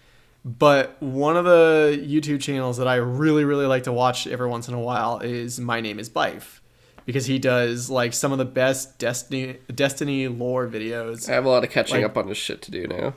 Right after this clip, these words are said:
Speaker 1: Yeah, he,
Speaker 2: Uh,
Speaker 1: dude, he's been doing, like, a bunch of videos recently. I don't even know how he has the
Speaker 2: There's probably
Speaker 1: time to
Speaker 2: over
Speaker 1: do
Speaker 2: a dozen for me to watch, and they're probably all, like, thirty minutes. I'm like, "Fuck, dude, you really make me,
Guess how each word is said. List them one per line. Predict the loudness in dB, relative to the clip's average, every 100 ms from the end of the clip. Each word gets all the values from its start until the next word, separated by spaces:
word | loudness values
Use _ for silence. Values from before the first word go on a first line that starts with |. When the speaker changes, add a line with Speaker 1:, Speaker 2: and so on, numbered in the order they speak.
| -4
Speaker 1:
Yeah, | -4 -2
he, | -2
Speaker 2:
Uh, | -2
Speaker 1:
dude, | 0
he's | 0 0
been | 2
doing, | 2 2
like, | 2 -2
a |
bunch | -2 -4
of | -4
videos | -4 -4 -4
recently. | -6 -6 -4 2
I |
don't | 4 4
even | 2
know | 0
how | 0 0 0
he | -2
has | -2 -4
the |
Speaker 2:
There's | 2
probably | 6 8
Speaker 1:
time | 8
to | 8
Speaker 2:
over | 6
Speaker 1:
do |
Speaker 2:
a | 4
dozen | 2 2 0
for | 0
me | 2
to |
watch, | 4 2 0
and |
they're | -2
probably | 0 2
all, | 2 2
like, | 0
thirty | -2 -2 0
minutes. | -2 -4 -6 -12 -10
I'm | -10
like, | -10
"Fuck, | -6 -2 -2 -2
dude, | -4 -2
you | -2 2
really | 4 4 2 -4
make | 0 2 2
me, | 0 -2